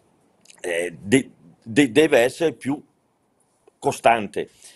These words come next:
Ha fatto una partita e mezza ad altissimo livello, a quel livello del, del Bogà che ricordo due anni fa due anni e mezzo fa a Sassuolo, perché anche Sassuolo per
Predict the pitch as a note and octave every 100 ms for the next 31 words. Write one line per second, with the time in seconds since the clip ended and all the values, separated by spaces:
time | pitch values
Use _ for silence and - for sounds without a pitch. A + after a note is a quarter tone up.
0 | _ - B2 D#3 D3+ D3 D3 D3 C#3+ C#3+
1 | C#3+ C#3+ D3+ C3 E3 - - A#2 A#2 C3+
2 | - A#2+ A2 F#2 F#2 F2 D#2+ - - -
3 | A2 D3 C#3+ C#3 B2+ C#3 C#3+ D3 B2 A#2
4 | G2 A2+ A2+ G2+ C#3 B2 A#2 B2+ D3 C3+
5 | - A2+ A#2+ A2 C3+ - _ _ _ F#2+
6 | D3 C3+ C3 B2+ A2 A#2+ C3 C#3 _ _
7 | - G#2+ A#2+ B2 A#2 A2+ A#2 A2+ A2 B2
8 | C3+ B2+ - G#2+ G2+ G2 F#2 G#2+ G#2+ -
9 | C3 - A2 A2 G2+ F#2+